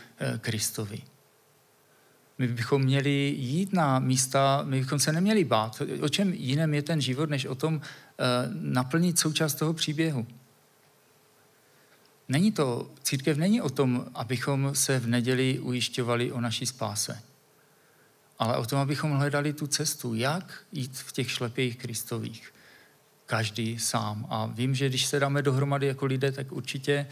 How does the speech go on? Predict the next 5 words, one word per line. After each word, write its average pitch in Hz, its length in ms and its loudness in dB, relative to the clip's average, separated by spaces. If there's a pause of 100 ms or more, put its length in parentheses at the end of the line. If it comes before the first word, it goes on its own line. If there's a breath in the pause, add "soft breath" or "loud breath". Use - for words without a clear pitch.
(440 loud breath)
eh, 120 500 2 (220)
i 135 340 2
sbor 147 640 4 (100)
může 127 260 2
tvořit 127 460 -2